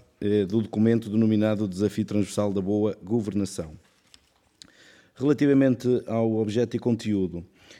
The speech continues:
eh, de acordo com a proposta de lei trinta e sete barra quinze, primeira em análise, o contexto das grandes opções do plano é marcado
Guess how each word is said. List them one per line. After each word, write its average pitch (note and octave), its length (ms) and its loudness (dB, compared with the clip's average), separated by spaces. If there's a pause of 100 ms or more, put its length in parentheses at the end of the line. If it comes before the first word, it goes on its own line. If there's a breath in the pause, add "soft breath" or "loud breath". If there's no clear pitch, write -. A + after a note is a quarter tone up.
(280 soft breath)
eh, G2+ 280 -2
de A2 140 -2
acordo A2+ 280 0
com A#2 140 0
a A2+ 40 0
proposta A2 540 -2
de G2+ 80 -4
lei G#2 400 2
trinta G#2 300 -2
e G#2 40 -4
sete G#2+ 280 -4
barra G#2 220 -4
quinze, G#2 260 -4
primeira G#2+ 380 -2
em G#2+ 100 0
análise, G2 500 -2
o G2+ 40 -10
contexto G#2+ 400 -2
das G2 100 -2
grandes G#2+ 240 2
opções G#2 300 -2
do G#2 80 -6
plano G#2 360 0
é G#2 40 0
marcado G#2+ 600 0